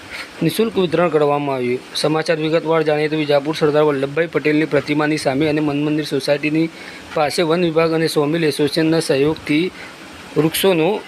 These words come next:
નિઃશુલ્ક વિતરણ કાર્યક્રમ યોજવામાં આવ્યો હતો, જેમાં જાહેર જનતાને બાવીસોથી વધુ જેટલા વૃક્ષોના રોપાનું વિતરણ,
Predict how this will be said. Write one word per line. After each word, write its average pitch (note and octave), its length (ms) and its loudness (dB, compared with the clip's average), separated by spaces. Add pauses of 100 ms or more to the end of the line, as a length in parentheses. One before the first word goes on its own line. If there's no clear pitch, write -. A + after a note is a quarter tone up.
(180)
નિઃશુલ્ક E3 340 0
વિતરણ F3 440 0 (120)
કાર્યક્રમ D#3 420 0
યોજવામાં C#3+ 460 2
આવ્યો C#3 200 4
હતો, C3+ 240 -2
જેમાં B2 360 -2 (360)
જાહેર C#3 240 0
જનતાને F#3 400 0
બાવીસોથી D#3+ 640 0
વધુ E3 380 2 (120)
જેટલા D#3+ 240 0
વૃક્ષોના D#3 420 0
રોપાનું D3+ 380 0
વિતરણ, D3+ 360 0